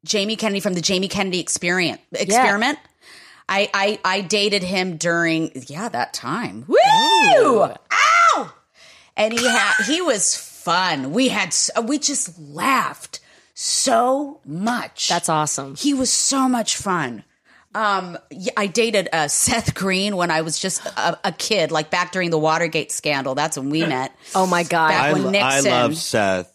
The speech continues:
Speaker 3: He's so great.
Speaker 2: He's
Speaker 1: Yeah.
Speaker 2: a nice guy.
Speaker 1: Yeah, and, uh, I, I have not seen him in, like, eighty-three years. Um, I
Speaker 2: Are
Speaker 1: ran
Speaker 2: you the
Speaker 1: into
Speaker 2: same
Speaker 1: his
Speaker 2: height?
Speaker 1: gorgeous wife.
Speaker 2: Yes.
Speaker 1: Uh, she's just,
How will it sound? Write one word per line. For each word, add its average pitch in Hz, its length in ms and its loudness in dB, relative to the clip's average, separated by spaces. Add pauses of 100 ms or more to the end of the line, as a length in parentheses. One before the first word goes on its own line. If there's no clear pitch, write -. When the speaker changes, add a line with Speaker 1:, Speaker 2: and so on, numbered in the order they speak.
Speaker 3:
He's 113 240 -14
so 110 160 -6
great. 87 400 -16
Speaker 2:
He's 190 200 -2
Speaker 1:
Yeah. 175 100 2
Speaker 2:
a - 20 -2
nice 156 240 -4
guy. 135 420 -2
Speaker 1:
Yeah, 185 400 0
and, 180 300 0
uh, 165 260 0
I, 170 300 0
I 202 80 -4
have 226 180 -6
not 196 300 -4
seen 202 380 -2
him 160 340 -4
in, 139 260 -4 (140)
like, 143 240 -12
eighty-three 180 600 -6
years. 147 600 -6 (400)
Um, 180 260 2
I 196 60 0
Speaker 2:
Are 196 80 2
Speaker 1:
ran 214 80 4
Speaker 2:
you - 60 2
the - 60 0
Speaker 1:
into 339 120 4
Speaker 2:
same 359 200 2
Speaker 1:
his 339 60 -2
Speaker 2:
height? 302 220 0
Speaker 1:
gorgeous 185 420 -4
wife. 131 520 -10
Speaker 2:
Yes. 170 420 2
Speaker 1:
Uh, 175 160 0
she's - 400 -2
just, - 340 -4